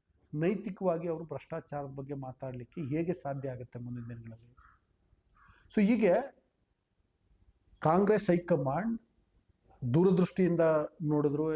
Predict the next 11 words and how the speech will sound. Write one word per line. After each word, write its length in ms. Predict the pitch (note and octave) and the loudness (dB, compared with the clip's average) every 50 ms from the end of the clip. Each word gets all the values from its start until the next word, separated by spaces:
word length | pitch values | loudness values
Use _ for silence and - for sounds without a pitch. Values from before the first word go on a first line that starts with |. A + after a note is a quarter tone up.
| D#3 - - _ - | -4 -6 -10 _ -14
ಅಥವಾ 200 | C3+ - D3+ D3 | -8 -4 -2 -2
ರಾಷ್ಟ್ರೀಯ 680 | B2+ B2+ C#3 D3 - - - - E3+ F3+ F#3 F3+ F3 F3 E3 - - _ _ _ _ _ _ _ _ _ _ - | 0 0 -2 -4 -4 -6 -4 0 2 4 4 4 4 4 2 0 -4 _ _ _ _ _ _ _ _ _ _ -12
ಮ-, 300 | E3+ E3 D#3 D#3 D3+ D3+ C#3+ C#3+ D3 C#3+ C#3 C#3+ D3 D3 D3 | -8 -6 -4 -2 -2 -2 -4 -4 -6 -6 -6 -6 -6 -4 -4
ಮಟ್ಟದಿಂದ 380 | D3+ C#3+ - - D#3+ D#3+ D#3 | -4 -6 -6 -6 -4 -2 -2
ನೋಡಿದ್ರು 440 | D#3 C#3+ C#3 D3 D3 D3 C#3 D3+ D3 | -2 0 0 0 0 0 0 0 -2
ಕೂಡ 220 | C#3 - - B2+ C3 D#3+ A3+ B3+ - - _ _ _ _ _ _ _ _ - | -2 -4 -6 -4 -4 -4 -4 -6 -10 -16 _ _ _ _ _ _ _ _ 0
ಅವರು 200 | D#3+ D#3+ F#3 G#3 G3 | 2 4 4 2 2
ಅಷ್ಟು 180 | - - - C#3 | 0 -2 -6 -6
ಸುಲಭವಾಗಿ 580 | - - F#3 G3 F#3+ F#3+ E3+ D#3 D3 D3 F#3 | -2 0 0 0 2 2 2 2 2 0 -2
ಸಿದ್ದರಾಮಯ್ಯ 540 | F3+ - - - D#3 E3 D#3+ D#3 D3+ D3 C#3+ | -4 -6 -6 -4 -2 0 0 0 -2 -2 -4
ಅವರನ್ನ 260 | C#3 C3+ C3+ C3+ D3+ | -4 -4 -4 -6 -6